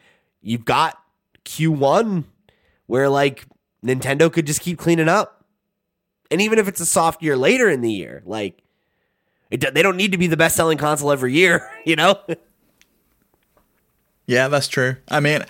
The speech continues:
Speaker 2: I, I'd love to see the breakdown on w-, which ones of these were Switch Lites, which ones of these were Switch,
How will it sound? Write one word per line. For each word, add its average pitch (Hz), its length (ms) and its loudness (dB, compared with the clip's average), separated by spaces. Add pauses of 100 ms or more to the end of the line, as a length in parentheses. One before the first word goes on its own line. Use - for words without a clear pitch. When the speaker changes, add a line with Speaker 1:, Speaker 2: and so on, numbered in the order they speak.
(280)
Speaker 2:
I, 156 200 0
I'd 135 200 -2
love 127 320 0
to - 80 -10
see - 140 -2
the 113 120 -2
breakdown 120 680 -2 (260)
on 107 380 -2 (100)
w-, 110 300 -4
which 110 360 -4
ones 110 200 -2
of 110 60 -6
these 107 180 -2
were 107 60 -6
Switch - 280 -6
Lites, 110 400 -2
which - 180 -6
ones 107 200 -2
of 101 80 -2
these 104 260 -2
were 101 320 0
Switch, - 840 -4